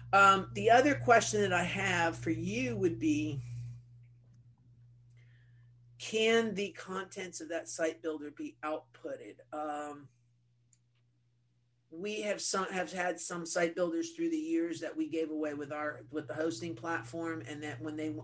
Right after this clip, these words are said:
when those companies went out of business, we've always been able to export the pages out and import them into the new thing. But that requires having somebody around you that actually knows how to do that, which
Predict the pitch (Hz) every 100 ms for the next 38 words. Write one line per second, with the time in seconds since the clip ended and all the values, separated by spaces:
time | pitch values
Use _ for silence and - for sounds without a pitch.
0 | 151 156 151 156 151 - 160 160 170 165
1 | 151 156 151 135 160 156 156 - 156 160
2 | 165 165 165 156 151 143 - 147 - -
3 | 160 - - 151 151 143 - 151 156 165
4 | - - - - 160 156 143 - 170 165
5 | 165 156 156 151 143 147 143 139 120 143
6 | 123 - - 170 175 175 170 170 160 156
7 | - - - - - 160 156 - 160 156
8 | 143 139 147 151 143 147 143 139 135 143
9 | - 139 135 135 139 139 123 135 123 120
10 | 143 135 120 - 135 -